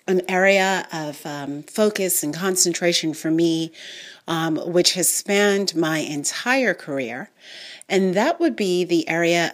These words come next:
of diversity and inclusion. I started my career, um, back in the early or mid nineties, actually,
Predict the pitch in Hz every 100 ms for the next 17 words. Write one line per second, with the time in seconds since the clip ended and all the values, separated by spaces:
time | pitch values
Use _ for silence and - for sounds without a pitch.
0 | 151 151 151 - - 165 165 190 156 160
1 | - 180 165 165 160 135 123 - - 160
2 | 143 101 - - _ _ _ _ _ _
3 | _ _ - - - - - - _ 214
4 | 254 - 311 311 294 208 202 - 170 165
5 | 170 147 143 - - - 165 151 151 151
6 | 147 147 _ _ _ _ _ _ _ -
7 | 170 180 170 170 - - - _ _ _
8 | _ _ _ - - 180 165 151 151 147
9 | - _ _ _ _ _ - - _ _
10 | _ _ _ _ _ _ _ _ - -
11 | - 202 190 190 196 202 202 185 165 156
12 | 165 180 156 160 160 156 139 135 - -
13 | 156 143 - 147 143 135